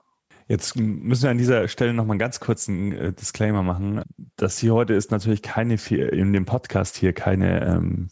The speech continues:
Finanzanlageberatung. Also ihr entscheidet natürlich immer selber, was ihr tut. Aber dennoch möchte ich hier noch gerne noch mal ein bisschen auf deinen Algorithmus, äh, eingehen, ähm, und jetzt auch noch mal,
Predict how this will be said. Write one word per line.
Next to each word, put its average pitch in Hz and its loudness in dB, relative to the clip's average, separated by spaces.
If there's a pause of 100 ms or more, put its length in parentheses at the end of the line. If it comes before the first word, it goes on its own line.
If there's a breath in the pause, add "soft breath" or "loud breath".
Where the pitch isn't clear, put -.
Finanzanlageberatung. 87 -2
Also - -2
ihr 87 2
entscheidet 90 0
natürlich - -2
immer 82 2
selber, 87 2
was - -4
ihr - -4
tut. 107 0 (520 loud breath)
Aber 90 0 (260)
dennoch 101 0
möchte 107 0
ich 104 -6
hier 98 4
noch 92 0
gerne 92 0
noch 90 0
mal 92 2
ein 90 0
bisschen 90 0
auf 87 0
deinen 82 0
Algorithmus, 92 0
äh, 87 2
eingehen, 95 0
ähm, 85 0
und 87 -2
jetzt - -2
auch 90 0
noch 90 -2
mal, 82 0